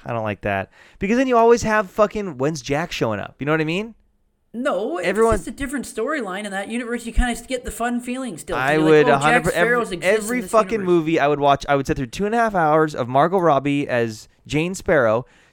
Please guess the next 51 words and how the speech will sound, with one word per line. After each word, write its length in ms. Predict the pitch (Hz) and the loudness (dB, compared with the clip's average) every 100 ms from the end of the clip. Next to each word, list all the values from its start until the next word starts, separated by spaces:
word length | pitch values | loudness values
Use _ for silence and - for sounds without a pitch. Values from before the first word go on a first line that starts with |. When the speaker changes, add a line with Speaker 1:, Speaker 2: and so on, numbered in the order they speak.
| - | -10
Speaker 1:
just 280 | 123 185 - | -2 -2 2
so 100 | 214 | 2
that 240 | 196 190 | 4 2
at 100 | 165 156 | 0 -4
the 140 | 156 | -4
end 120 | 160 | -2
of 60 | 196 | -2
the 60 | |
credits, 380 | 196 202 165 156 | -2 0 0 0
I'd 100 | 156 | -2
be 60 | 151 | 0
like, 180 | 143 135 | 0 0
"Okay, 240 | 143 151 | -2 -2
is 100 | 127 | 0
there 160 | 139 135 | 2 2
a 60 | 120 | 0
ten-second 600 | - 160 165 190 175 180 | -4 -6 -4 -2 -4 -4
snippet 320 | 175 147 147 | -6 -2 -2
of 60 | 120 | -2
Jack 260 | 139 139 | 0 -2
Sparrow 320 | - 143 131 120 | 0 0 0 0
gonna 200 | 127 123 | -4 -6
come 160 | 139 | -4
back 220 | 123 123 | -2 -4
in 80 | 123 | -4
three 160 | 107 - | -4 -2
Speaker 2:
No, 80 | - | 0
Speaker 1:
years 180 | - | 2
Speaker 2:
I 80 | 247 | 2
Speaker 1:
for 40 | 262 | 2
a 20 | |
new 20 | |
Speaker 2:
wouldn't 140 | - 208 | 0 -2
Speaker 1:
one?" 80 | - | 0
Speaker 2:
care. 260 | 269 277 175 | 2 2 0
I 100 | 226 | -2
would 120 | 233 | -4
just 180 | 240 247 | -10 -8
be 200 | 247 220 | -8 -6
happy 400 | 190 220 220 226 | -6 -6 -6 -8
that 100 | 202 | -8
it 100 | 196 | -8
was 180 | 185 156 | -10 -10
in 180 | 202 196 | -12 -12
the 80 | |
same 320 | 175 202 190 175 | -12 -10 -10 -10
realm. 460 | 165 170 123 - - - - | -10 -8 -10 -14 -20 -20 -10
Speaker 1:
I 120 | 143 | -4
would 160 | 190 185 | -2 -2
care 240 | 202 196 | 0 0
because 480 | 165 165 185 175 | -2 -2 0 0